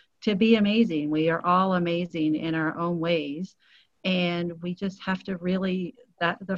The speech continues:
first step is looking inside ourselves and finding the things we're good at and finding the things that we've done well in our lives. And then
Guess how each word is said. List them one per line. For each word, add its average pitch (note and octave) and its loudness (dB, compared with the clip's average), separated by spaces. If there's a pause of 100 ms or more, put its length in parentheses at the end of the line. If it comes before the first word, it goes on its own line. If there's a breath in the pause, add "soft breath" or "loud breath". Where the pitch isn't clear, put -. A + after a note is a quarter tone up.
(120)
first G3+ -2
step G3 -2
is E3+ -8
looking F3 -2
inside F3 -2
ourselves D#3+ -4
and E3 -8
finding E3+ 2
the E3+ -2
things E3+ -2
we're E3 -2
good E3+ 0
at G#3 2
and D#3 -6
finding E3 -2
the E3 -6
things D#3+ -4
that - -10
we've E3 -10
done D#3 -2
well E3 0
in A3 0
our A3 0
lives. A3+ 0 (640)
And G#3+ 2
then A3+ 4